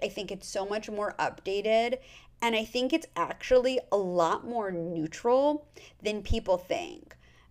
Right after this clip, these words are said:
And people think of those little subway tiles as neutral, but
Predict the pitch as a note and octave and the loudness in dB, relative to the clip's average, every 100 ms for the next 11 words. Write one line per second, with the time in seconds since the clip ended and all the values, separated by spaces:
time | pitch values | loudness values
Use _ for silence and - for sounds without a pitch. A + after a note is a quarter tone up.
0 | - C#4 D4 D#4 F#4 E4 D#4+ D4 D4 C4+ | -4 2 2 2 2 4 4 2 4 4
1 | B3 B3 C3+ E3+ A#3 C4 C4+ C#4 D4 D4 | 4 2 -4 0 -2 2 2 4 2 2
2 | C#4+ C#4 C#4+ C#4+ D#4+ D4 - C#4+ | 0 0 -2 2 2 2 -2 -8